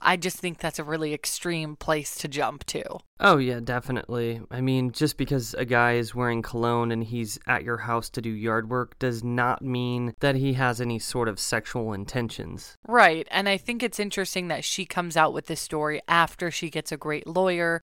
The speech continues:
Speaker 1: and after he says that she wanted her husband dead. I just,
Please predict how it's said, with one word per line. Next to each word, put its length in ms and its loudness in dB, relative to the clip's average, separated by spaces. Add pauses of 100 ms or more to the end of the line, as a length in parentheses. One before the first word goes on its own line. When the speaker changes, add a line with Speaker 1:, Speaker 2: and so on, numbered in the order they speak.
Speaker 1:
and 300 -4
after 460 2
he 540 -8
says 400 0
that 280 0
she 360 -6
wanted 400 -4
her 160 -2
husband 520 -2
dead. 460 0 (100)
I 140 0
just, 260 -6